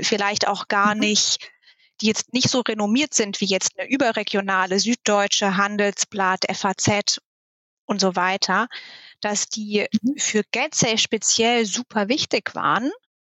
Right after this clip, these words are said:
Speaker 1: weil natürlich
Speaker 2: Mhm.
Speaker 1: das, äh, lokal war. Hier waren die, hier sind die Mitarbeiterinnen und Mitarbeiter, hier sind dann auch die Eltern, das
Speaker 2: Mhm.
Speaker 1: lesen dann die Großeltern, dann freuen sich alle, dann bekommen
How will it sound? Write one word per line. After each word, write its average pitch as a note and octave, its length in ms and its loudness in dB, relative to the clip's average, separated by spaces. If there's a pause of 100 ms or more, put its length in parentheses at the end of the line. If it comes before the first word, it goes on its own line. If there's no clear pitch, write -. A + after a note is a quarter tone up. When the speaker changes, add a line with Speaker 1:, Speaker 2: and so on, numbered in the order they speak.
(100)
Speaker 1:
weil G#3 260 0
natürlich G#3 580 0
Speaker 2:
Mhm. D4 200 -2
Speaker 1:
das, G#3 220 0
äh, - 260 -18 (280)
lokal A3 680 0
war. C4+ 180 4
Hier G#3+ 220 2
waren G3 240 0
die, G3 280 2
hier G3 140 0
sind G3+ 180 2
die G3 60 -6
Mitarbeiterinnen A#3+ 800 0
und G3+ 100 -2
Mitarbeiter, G#3+ 840 0 (300)
hier A3+ 140 0
sind G#3+ 220 2
dann G3+ 120 0
auch - 200 0
die F#3+ 180 -2
Eltern, C4+ 400 2
das G#3 120 4
Speaker 2:
Mhm. C#4+ 40 0
Speaker 1:
lesen F#3+ 220 0
dann F#3 140 0
die A#3 100 2
Großeltern, B3+ 680 2
dann G#3+ 140 -2
freuen C4+ 400 0
sich - 240 0
alle, A#3+ 160 0
dann A3 160 0
bekommen G#3 320 0